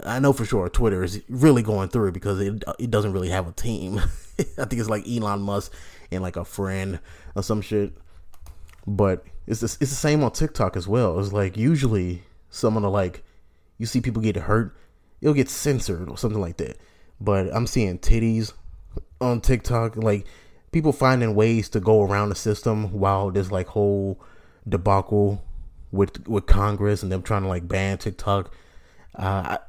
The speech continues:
I, I, I wanted to watch the whole thing where they was asking, <laughs> asking the C E O of TikTok all these dumbass questions, but, uh, uh, I, I, I, I get that. I get the general idea. But while this is all going on, I don't think the team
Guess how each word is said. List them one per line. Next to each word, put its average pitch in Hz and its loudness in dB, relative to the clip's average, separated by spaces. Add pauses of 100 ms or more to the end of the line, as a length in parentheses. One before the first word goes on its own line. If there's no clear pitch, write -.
I, 117 0
I, 117 -2
I 120 4
wanted 143 4
to 117 2
watch 95 0
the 107 -2
whole 92 -4
thing 87 -6 (280)
where 92 -4
they 92 0
was 85 -4
asking, 92 -4 (180)
<laughs> - 0
asking 120 2
the 110 2
C 117 0
E 107 2
O 101 2
of 98 -4
TikTok 107 -2
all 101 2
these 98 0
dumbass 95 -4
questions, 104 -2 (460)
but, 98 -2 (320)
uh, 90 -4 (720)
uh, 95 0
I, 120 0
I, 120 0
I, 110 0
I 120 0
get 117 -2
that. 92 0
I 110 2
get 120 2
the 104 -6
general 95 -2
idea. 85 -4
But 107 0 (320)
while 131 4
this 127 2
is 113 -2
all 107 4
going 104 0
on, 104 0
I 92 -2
don't 90 0
think 98 -4 (180)
the 98 -2
team 98 2